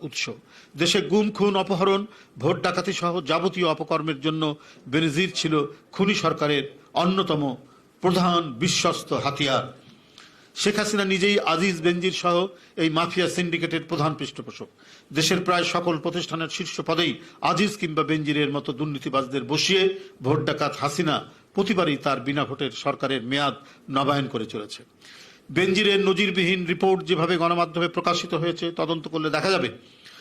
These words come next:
সাবেক প্রধান বিচারপতি, দুদকের সাবেক প্রধান, সাবেক প্রধান নির্বাচন কমিশনার কিংবা অনেক বর্তমান শীর্ষ কর্মকর্তার পাহাড়সম দুর্নীতির তথ্য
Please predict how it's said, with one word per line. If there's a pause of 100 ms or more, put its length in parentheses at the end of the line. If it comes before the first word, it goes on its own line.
(180)
সাবেক
প্রধান
বিচারপতি,
দুদকের
সাবেক
প্রধান, (280)
সাবেক
প্রধান
নির্বাচন
কমিশনার
কিংবা (260)
অনেক
বর্তমান
শীর্ষ
কর্মকর্তার
পাহাড়সম (340)
দুর্নীতির
তথ্য